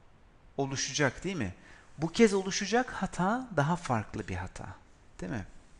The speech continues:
Görelim ne? Null reference exception.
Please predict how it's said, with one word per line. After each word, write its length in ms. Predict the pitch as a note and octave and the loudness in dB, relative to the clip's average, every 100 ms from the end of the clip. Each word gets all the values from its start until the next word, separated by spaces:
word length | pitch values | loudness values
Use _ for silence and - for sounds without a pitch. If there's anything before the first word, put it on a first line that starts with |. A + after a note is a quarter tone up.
| - - - - | -20 -20 -20 -4
Görelim 440 | - D#3+ D3+ C#3+ A#2+ | 2 4 6 4 2
ne? 260 | A#2 F3+ A#3+ - - - - - - - - - - - - - - - - - - - - - - | 0 -2 -8 -16 -20 -20 -20 -20 -20 -20 -20 -20 -20 -20 -20 -20 -20 -20 -20 -20 -20 -20 -20 -10 4
Null 260 | E3 F3 | 4 6
reference 560 | C3+ A2 G#2+ G2 F#2 - | 4 4 2 0 -2 -6
exception. 520 | - - - - - | -10 -10 -8 -10 -10